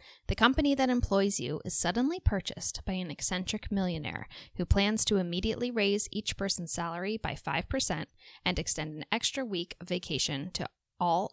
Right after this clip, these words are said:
full-time employees. However, this new owner intends to enforce a somewhat radical dress code.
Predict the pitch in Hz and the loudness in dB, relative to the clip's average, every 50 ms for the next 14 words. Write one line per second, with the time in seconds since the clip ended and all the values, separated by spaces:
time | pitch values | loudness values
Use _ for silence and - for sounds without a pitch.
0 | - - - 180 170 156 - - - 143 151 156 - 165 170 - - 247 220 175 | -10 -10 -4 -4 -2 -2 -2 -4 -6 -6 -8 -6 -8 -6 -4 0 2 2 2 2
1 | - - - - - - - _ _ _ _ _ _ _ - - 180 170 - - | 0 -2 -2 -2 -2 -2 -4 _ _ _ _ _ _ _ -8 -2 -2 0 4 6
2 | 165 156 196 165 - - - - - - _ _ - 214 240 - - 247 254 254 | 6 6 6 4 0 0 -2 -10 -16 -20 _ _ 2 4 4 4 4 2 2 2
3 | 247 - - 202 202 190 190 - - 165 - - 202 214 214 214 - - - - | 2 0 0 0 2 2 0 0 -2 -2 -2 -2 -2 0 2 2 0 0 0 -2
4 | - 160 160 - - 202 196 190 - - 175 - - 202 202 202 180 - 156 175 | -2 -4 -4 -4 -2 -2 -2 0 0 0 2 2 2 2 0 -2 -4 -4 -4 -2
5 | 175 196 240 262 - - 277 262 - - 202 190 - - - - - - - - | -2 0 -2 -2 -2 -2 -6 -4 -2 0 0 2 2 0 0 -2 -6 -6 -6 -6